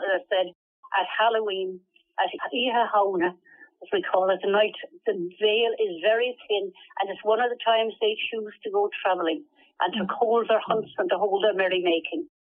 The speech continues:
Speaker 1: You can usually tell they're on the way. If you look at some of our mountains, we have several fairy mountains, and if they're, the fells are on the way out to a gathering,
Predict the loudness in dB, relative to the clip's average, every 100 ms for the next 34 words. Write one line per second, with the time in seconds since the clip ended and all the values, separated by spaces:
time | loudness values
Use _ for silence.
0 | _ -4 0 4 4 4 2 2 4 6
1 | 6 4 2 2 2 0 -6 -20 _ -8
2 | -2 -2 -2 -2 0 2 4 4 4 2
3 | 0 -4 -4 -4 -8 _ _ -2 0 0
4 | -2 0 2 2 0 0 4 4 4 2
5 | 0 -4 -8 -8 -10 -20 _ _ _ -2
6 | 2 0 0 2 2 2 -6 -8 -6 2
7 | 2 2 0 2 2 2 2 4 4 4
8 | 2 -4 -2 -2 0 -2 -6